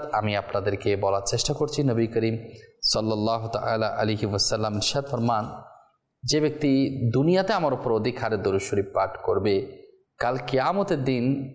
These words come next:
সে আমার সুপারিশ পাবে।" তো যদি কেউ চায় যে আমি নবী করিম সাল্লাল্লাহু আলাইহি ওয়াসাল্লামের সুপারিশ পাবো,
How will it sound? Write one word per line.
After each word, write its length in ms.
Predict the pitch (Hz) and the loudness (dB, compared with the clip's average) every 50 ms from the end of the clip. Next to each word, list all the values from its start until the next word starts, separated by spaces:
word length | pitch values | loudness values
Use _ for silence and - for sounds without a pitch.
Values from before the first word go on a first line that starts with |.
| - _ - | -16 _ -6
সে 140 | - 131 | -2 0
আমার 200 | 117 107 110 110 | 0 2 0 -2
সুপারিশ 520 | 107 - - 104 98 101 98 95 98 95 - | -2 -2 -2 -2 0 0 0 0 0 -2 -2
পাবে।" 260 | - - - - - - - - - _ _ _ _ _ _ - - _ _ _ _ - | -2 -2 -2 -2 -4 -12 -14 -20 -20 _ _ _ _ _ _ -20 -20 _ _ _ _ -2
তো 400 | - 110 110 110 110 110 110 110 107 110 | 0 2 4 4 4 4 2 2 2 2
যদি 240 | 131 139 160 180 190 | 0 2 2 2 0
কেউ 240 | - - 160 151 | 0 2 2 2
চায় 440 | 151 151 - 123 113 113 110 101 95 - - - 92 | 2 0 0 0 2 2 2 0 -2 -4 -8 -6 -2
যে 100 | 120 120 | 0 0
আমি 560 | 110 110 117 117 117 117 113 - - - 110 | 2 2 2 2 2 2 0 0 0 0 0
নবী 160 | 104 117 117 | 2 2 0
করিম 320 | 113 - 117 110 117 117 117 | 0 0 2 2 2 2 2
সাল্লাল্লাহু 640 | 113 - 120 110 107 104 101 104 110 117 110 110 | 0 -2 -2 0 0 2 2 2 0 0 0 0
আলাইহি 200 | 110 104 101 104 | 0 0 0 0
ওয়াসাল্লামের 440 | 104 101 - - 110 101 101 101 101 | 0 0 0 0 0 0 0 0 0
সুপারিশ 520 | 95 - - 95 90 101 98 98 98 - - | -2 -2 -4 -2 -2 -2 -4 -2 -4 -6 -4
পাবো, 280 | - 95 95 - - | -2 -2 -2 -2 -4